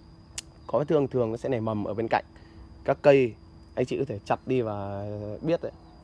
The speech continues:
Gần như ai cũng đã từng biết về, đến nói, nói về cây hoa, trồng hoa quả đã biết, đúng không ạ? Chặt một vết thương là sẽ, ờ, nảy mầm từ những cái vết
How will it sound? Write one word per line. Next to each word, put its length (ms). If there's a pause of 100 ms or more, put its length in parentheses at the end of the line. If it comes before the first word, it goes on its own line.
Gần 160
như 140
ai 320
cũng 180
đã 120
từng 220
biết 120
về, 180
đến 280
nói, 180
nói 240
về 120
cây 200
hoa, 220
trồng 180
hoa 120
quả 220
đã 60
biết, 180 (120)
đúng 100
không 140
ạ? 20 (840)
Chặt 140
một 140
vết 120
thương 240
là 360
sẽ, 360 (800)
ờ, 540 (100)
nảy 140
mầm 280
từ 180
những 140
cái 60
vết 160